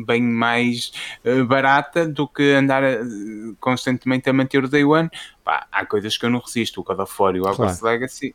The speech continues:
Speaker 2: Sim.
Speaker 1: não, são, são uma delas, mas também marcam, m-, vão marcar aí um espaço e um momento, mas, eh, isto só para, só para dizer
Speaker 2: É.
Speaker 1: que realmente podemos optar por opções muito, muito caras,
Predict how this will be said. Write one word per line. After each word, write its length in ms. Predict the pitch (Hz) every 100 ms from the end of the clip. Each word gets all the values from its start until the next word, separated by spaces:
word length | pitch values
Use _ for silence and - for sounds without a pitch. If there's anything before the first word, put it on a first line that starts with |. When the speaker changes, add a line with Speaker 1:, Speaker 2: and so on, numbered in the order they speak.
| -
Speaker 2:
Sim. 160 | 120 123
Speaker 1:
não, 500 | 120 92 85 95 107
são, 240 | - 123 127
são 220 | - 151
uma 160 | 160 165
delas, 420 | 214 202 113 - - -
mas 160 | 131 -
também 260 | 147 170
marcam, 640 | 156 160 170 151 175 170 175
m-, 580 | 160 165 170 165 - 156
vão 140 | 170
marcar 440 | 165 160 - 165
aí 280 | 156 156 160
um 280 | 151 123 107
espaço 500 | - - 131 131 -
e 40 |
um 40 | 113
momento, 380 | 113 117 123 - - - -
mas, 520 | 143 165 170 160 - -
eh, 300 | 156 156 143
isto 220 | 151 -
só 120 | 160
para, 540 | 151 151 147 147 139 127
só 240 | - 127
para 400 | 123 120 120 117 -
dizer 420 | 123 120 139 135
Speaker 2:
É. 60 | 135
Speaker 1:
que 220 | - 120 135
realmente 520 | 139 139 165 147 - - -
podemos 420 | - 160 202 165 165
optar 340 | 165 - 156 -
por 140 | 151
opções 340 | 143 - 156 135
muito, 380 | 156 180 - 147
muito 240 | 139 -
caras, 340 | 120 113 143